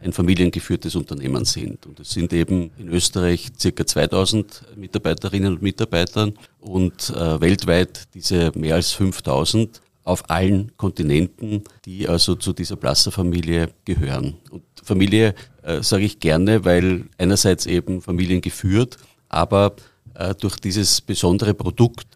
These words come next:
das weltweit eingesetzt wird, ist man natürlich auch in der Kollegenschaft wie in einer Familie vernetzt und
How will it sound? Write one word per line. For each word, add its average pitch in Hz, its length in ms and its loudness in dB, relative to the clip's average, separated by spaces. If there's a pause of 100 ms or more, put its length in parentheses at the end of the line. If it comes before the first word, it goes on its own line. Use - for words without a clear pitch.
(160)
das - 380 0
weltweit 92 640 2
eingesetzt 92 640 0
wird, 104 340 -2 (200)
ist 104 180 -10
man 113 120 6
natürlich 98 480 0
auch 87 180 2
in 107 80 0
der 87 100 -4
Kollegenschaft 80 880 -2
wie 85 220 -6
in 87 80 0
einer 82 160 0
Familie 92 600 0 (280)
vernetzt - 720 0
und 98 320 -14